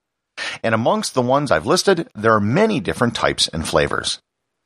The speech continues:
The person who began to make sense of all this was a Caltech physicist by the name of Murray Gell-Mann. He created a model that made sense of everything called the Standard Model. The Standard Model is probably worth its own episode at some point in the future, but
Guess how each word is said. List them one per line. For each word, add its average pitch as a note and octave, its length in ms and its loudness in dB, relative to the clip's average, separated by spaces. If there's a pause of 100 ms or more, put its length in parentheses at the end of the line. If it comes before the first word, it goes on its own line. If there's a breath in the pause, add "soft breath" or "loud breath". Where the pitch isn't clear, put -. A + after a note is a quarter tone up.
(340 loud breath)
The D3 200 2
person B3+ 400 2
who E3 100 4
began B2+ 360 2
to A2+ 60 2
make G2 200 0
sense - 340 2
of E2+ 80 -8
all C#2 140 0
this C2 240 -6
was F#2 120 -4
a F#2 60 -8
Caltech C#3+ 480 0
physicist G2 540 -2
by B2+ 80 4
the C#3+ 100 -2
name E2+ 380 -2
of F#2 160 -2
Murray D2+ 260 -2
Gell-Mann. D#2 720 -4 (640 loud breath)
He A3+ 140 2
created G#3+ 380 2
a F#3 60 2
model F2 460 0
that A2 180 2
made G#2+ 240 0
sense F2 300 0
of F2+ 200 -4
everything C#3+ 540 2
called F2 480 -2
the A#2 100 0
Standard D2+ 500 0
Model. C2 380 -2 (840 loud breath)
The D#3+ 100 2
Standard C4+ 340 4
Model A#2 360 4
is G2+ 260 -2
probably C3 420 0
worth G2+ 260 0
its G2 160 -2
own G2 180 2
episode F#2+ 500 2
at F2+ 160 2
some F2+ 160 0
point D#2 180 -4
in C2+ 60 -8
the E2 40 -8
future, - 400 0
but A2+ 240 2